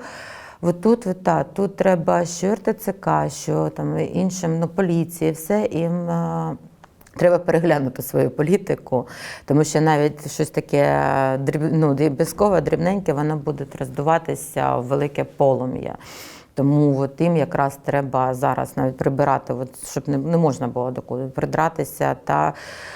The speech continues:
але, ну, чесно сказати, ну, от ви ходите по місту, та, я їжджу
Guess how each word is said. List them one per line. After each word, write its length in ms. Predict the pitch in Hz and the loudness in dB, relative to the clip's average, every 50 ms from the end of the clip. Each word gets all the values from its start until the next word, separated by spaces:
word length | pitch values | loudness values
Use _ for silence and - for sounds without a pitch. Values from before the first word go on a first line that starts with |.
| - - - | -16 -8 -2
але, 280 | - - 156 175 185 190 | 0 2 4 6 4 4
ну, 300 | 185 185 175 185 185 175 | 4 2 0 -2 -6 -6
чесно 360 | - - 214 226 - 180 170 | -2 0 0 0 0 0 -4
сказати, 360 | 165 175 - 156 156 156 - | -2 0 0 0 0 0 -2
ну, 440 | 156 165 165 151 156 160 160 156 160 | -2 -2 -2 -2 -2 -4 -4 -4 -4
от 120 | 170 170 - | -4 -4 -2
ви 120 | 170 190 | -2 -2
ходите 460 | 170 - 180 170 151 156 151 - - | 0 0 0 0 0 -2 -2 -2 -4
по 180 | 143 - 143 135 | -4 -4 -4 -4
місту, 460 | 139 143 139 135 - - - - - - - | -2 -2 -4 -6 -10 -12 -14 -16 -16 -10 -4
та, 280 | 160 160 160 165 165 | -2 0 2 2 0
я 300 | - - 139 147 165 165 | 0 -2 -2 0 2 2
їжджу 480 | 170 160 139 147 165 165 147 135 151 | 2 0 0 -2 -2 -2 -2 -2 -4